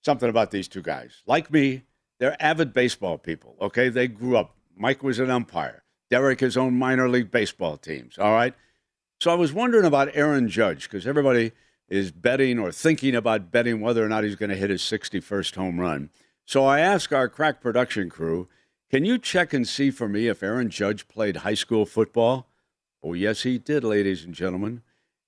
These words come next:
At Linden High School in California, he set, there he is. <laughs> Oh, you could pick him out. Of course he's on the left. Of course he's wearing number two.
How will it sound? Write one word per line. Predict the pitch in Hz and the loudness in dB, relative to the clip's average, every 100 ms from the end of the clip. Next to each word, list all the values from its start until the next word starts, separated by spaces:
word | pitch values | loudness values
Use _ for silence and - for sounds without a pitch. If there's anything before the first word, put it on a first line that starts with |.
| _ | _
At | 87 92 | -4 -2
Linden | 95 120 170 190 160 | 0 2 4 4 4
High | 147 135 | 2 0
School | - 143 135 | 0 -2 0
in | 101 | -2
California, | 95 113 131 120 131 117 78 71 - _ _ _ | -2 -2 -2 -2 -2 -2 -4 -8 -18 _ _ _
he | 120 135 | -2 0
set, | - 135 - | 2 0 2
there | 117 151 | 0 4
he | 156 | 4
is. | 156 156 - | 4 0 -6
<laughs> | - 123 | -4 0
Oh, | 110 | 2
you | 135 | 2
could | 196 - | 0 0
pick | 117 - | -2 -2
him | 104 | -2
out. | 104 151 | 0 -2
Of | - - | -2 2
course | 240 - | 2 4
he's | 147 135 | 0 2
on | 117 | 0
the | 104 | 0
left. | 104 85 - - | -4 -4 -6 -6
Of | - | 2
course | 247 180 | 2 2
he's | 143 151 | -2 2
wearing | 147 131 | 2 4
number | 135 127 107 | 2 0 -2
two. | 120 110 | 0 -2